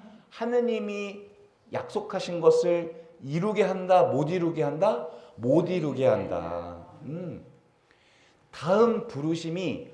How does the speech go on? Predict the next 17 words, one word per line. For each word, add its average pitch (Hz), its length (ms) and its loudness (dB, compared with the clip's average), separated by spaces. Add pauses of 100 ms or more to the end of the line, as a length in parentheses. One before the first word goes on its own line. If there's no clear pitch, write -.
(120)
확실하게 240 840 0
느껴질 139 560 -2
때까지는 113 880 -2 (460)
지금 101 880 -10 (180)
내게 101 600 -2
맡겨주신 110 1120 -8 (300)
이 95 200 -14
직장을, - 1120 2 (380)
이 101 200 -12
가정을, 95 880 -2 (520)
이 120 240 -8
귀한 131 640 -4
봉사 131 460 -4
직분을 - 800 -2 (760)
충실하게 208 840 2
수행하는 185 640 -4
것이 95 800 -8